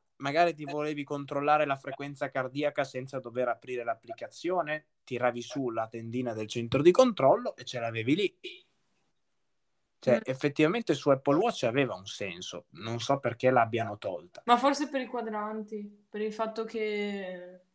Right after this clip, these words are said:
Speaker 2: adesso i quadranti sono personalizzabili, forse è quello.
Speaker 1: Ma anche prima, anche, anche sulle vecchie versioni di watch O S erano personalizzabili.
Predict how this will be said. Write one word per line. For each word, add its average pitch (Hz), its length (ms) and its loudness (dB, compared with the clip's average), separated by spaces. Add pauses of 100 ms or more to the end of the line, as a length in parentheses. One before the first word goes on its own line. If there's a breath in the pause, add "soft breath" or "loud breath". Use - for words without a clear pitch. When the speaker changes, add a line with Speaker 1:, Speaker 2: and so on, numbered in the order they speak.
(240)
Speaker 2:
adesso 208 300 -8
i 208 60 -4
quadranti 208 460 -2
sono 208 300 -4
personalizzabili, 202 1080 -4
forse 208 280 -12
è 202 100 -16
quello. 196 320 -10
Speaker 1:
Ma 131 160 10
anche 151 260 6
prima, 113 500 -6 (360)
anche, 131 680 0
anche 147 420 -4
sulle 139 360 -8
vecchie 147 360 -4
versioni 135 520 -8
di 131 80 -6
watch 131 320 -2
O 135 160 2
S - 180 -14
erano 104 300 -10
personalizzabili. 92 1080 -16